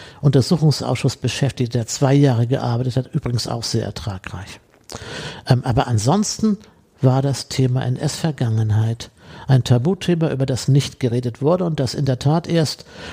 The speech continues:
Mitte der achtziger Jahre, ähm, im Gefolge etwa der Weizsäcker-Rede, aber auch der Graswurzel-Geschichtsbewegung und so weiter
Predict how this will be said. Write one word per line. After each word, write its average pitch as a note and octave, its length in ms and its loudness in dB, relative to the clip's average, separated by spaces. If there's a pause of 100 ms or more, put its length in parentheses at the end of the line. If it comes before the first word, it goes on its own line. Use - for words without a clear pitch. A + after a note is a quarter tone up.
(240)
Mitte D3 180 6
der C#3 160 0
achtziger D3 320 -2
Jahre, C#3 400 2 (500)
ähm, C3+ 300 4
im D3 140 4
Gefolge D3 480 4
etwa C3 240 0
der A#2+ 280 2
Weizsäcker-Rede, D3+ 920 0
aber C#3 280 2
auch C#3 360 -4
der D3 680 0 (200)
Graswurzel-Geschichtsbewegung C#3 2250 0
und C#3 160 0
so B2 180 2
weiter A#2+ 440 2